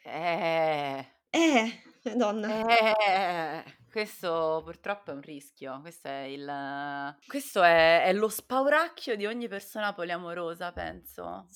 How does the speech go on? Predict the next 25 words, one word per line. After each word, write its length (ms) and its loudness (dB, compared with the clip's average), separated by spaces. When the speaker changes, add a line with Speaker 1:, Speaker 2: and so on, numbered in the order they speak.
Speaker 1:
Il 140 -8
Speaker 2:
Sì. 0 -
Speaker 1:
fatto 680 -4
di 360 -10
aver 440 -6
paura 800 -8
che 560 -10
la 140 -6
persona 500 -8
con 180 -10
cui 140 -20
stai, 560 -2
le 100 -6
persone 400 -12
con 160 -16
cui 140 -20
stai, 720 -4
in 160 -12
realtà 640 -2
un 200 -12
giorno 400 -10
si 160 -18
sveglino 920 -10
e 120 -14
scoprano 960 -8